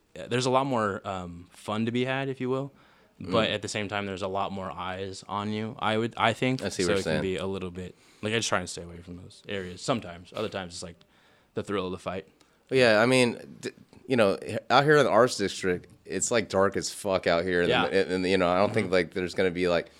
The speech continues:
Speaker 2: I don't know. For me, like,
Speaker 1: Well, out
Speaker 2: you guys
Speaker 1: here
Speaker 2: are brave, man. Like, people putting out shit. Like, I'm just saying, like, it gets fucking dark,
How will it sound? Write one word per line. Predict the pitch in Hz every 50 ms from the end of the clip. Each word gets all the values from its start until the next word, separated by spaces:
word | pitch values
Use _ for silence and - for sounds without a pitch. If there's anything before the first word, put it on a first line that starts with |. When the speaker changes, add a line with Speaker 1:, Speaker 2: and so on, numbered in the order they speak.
| - - - -
Speaker 2:
I | 131 139
don't | 120 98
know. | 90 92
For | - - 120
me, | 123 143 160 180 190 190 147 - 110
like, | 117 113 110 107 - - _ _ -
Speaker 1:
Well, | - 123 127
out | 139 180 151
Speaker 2:
you | 143
guys | 160 202 185
Speaker 1:
here | 190 170 135
Speaker 2:
are |
brave, | 123 147 151 143 131 107
man. | 110 113 113 117 117 117
Like, | 117 113 110 -
people | 151 147 139 127
putting | - 156 156 151 139
out | 139 139 139
shit. | - - 160 147 143 135
Like, | 120 120 113 113 113
I'm | 117 113
just | 120 123 -
saying, | - 127 120 120
like, | 113 110 104 -
it | 117 117 - -
gets | 170 185 185 -
fucking | - - - 160 160 - 165 127 107
dark, | 95 123 127 131 139 139 143 - -